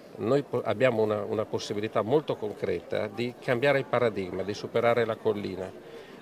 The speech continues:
di far sì che quello che stiamo realizzando quest'anno possa andare avanti per i prossimi vent'anni. Questa è una cosa che io mi sento pienamente responsabile di questo, e avrete tutto il mio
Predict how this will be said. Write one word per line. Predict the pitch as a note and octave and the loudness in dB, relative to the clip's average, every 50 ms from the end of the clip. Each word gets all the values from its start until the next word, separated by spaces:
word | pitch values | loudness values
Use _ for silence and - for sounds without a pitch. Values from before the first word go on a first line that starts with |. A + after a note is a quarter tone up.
| - | -8
di | - G#2+ | -8 -4
far | - - C3 A2+ | 0 2 2 2
sì | - - C#3 - | 2 -2 -4 -2
che | - A#2 G#2+ | 0 -2 2
quello | - - C3+ C3 C3 | 4 4 4 4 4
che | B2 A2+ | 2 0
stiamo | - - C3 A#2 A#2+ | 2 2 4 4 6
realizzando | A#2 A#2+ A#2 A2+ A#2 G#2+ G2+ A#2 A2 G#2+ G#2 | 6 6 6 4 4 2 2 2 2 2 0
quest'anno | G2+ - A2 - - - B2 B2 B2 B2 C3 B2 | 2 2 0 2 2 4 4 4 4 4 0 0
possa | - - G#2+ - - A2+ | -2 -2 -2 0 0 0
andare | G#2+ G#2 G#2+ G#2+ | 2 2 4 4
avanti | G#2+ G#2+ A#2 A2+ A#2 A2+ - A2 | 4 4 4 2 2 2 -2 -2
per | - - - - | 0 0 0 0
i | G2+ | 2
prossimi | - A#2 A#2 G#2 - A2+ G#2+ G2+ F#2+ | 2 0 0 0 -2 -4 -6 -2 0
vent'anni. | G#2+ G#2 F#2+ F2+ - G2 G2 F2+ E2+ E2+ F2+ F#2+ - - - - - - - - - - - - - - - - | 0 0 0 0 0 0 0 0 -2 -6 -8 -10 -10 -12 -12 -12 -12 -14 -14 -16 -16 -16 -16 -16 -18 -18 -4 -2
Questa | C#3 C#3+ - D3 | 0 0 2 2
è | |
una | B2+ A#2+ - | 2 2 2
cosa | - B2 A#2 A#2+ A2+ | 2 0 2 0 -2
che | G2+ - - G#2 G2 G2+ G2 G2 F#2+ F#2+ F#2 F#2+ F#2 | -2 -4 -4 -2 -2 -2 -2 -2 -2 -4 -4 -6 -6
io | G#2 A2+ B2+ | -4 -4 -2
mi | C#3 A#2+ | -2 -2
sento | - - A2+ G#2+ - G#2+ | 0 0 0 0 0 -4
pienamente | - - A2 A2 A2+ A2 A#2+ A#2+ A2+ B2 | -4 -2 0 0 2 2 2 0 0 -2
responsabile | A2 G2+ - - G#2 F#2+ - - G#2 G2 G#2 G2+ | -4 -4 -4 -6 -6 -6 -2 -2 0 0 0 0
di | F#2+ G#2 - | 0 -2 0
questo, | - A#2 A#2+ B2 - - - A#2+ G2+ | 2 2 2 2 0 -2 0 2 2
e | G2+ G2 G#2 G2+ - - - - - - - | 4 2 0 -2 -4 -10 -18 -20 -20 -10 -4
avrete | - G2 F#2 G#2 G2+ F#2+ - G#2+ - - | -4 -2 0 0 0 -2 -2 -6 -8 -6
tutto | - C3+ C3+ - - | -6 -8 -6 -4 -4
il | B2+ A2 | -4 -2
mio | A2 A2 G#2+ A2 G#2 | 0 0 2 2 0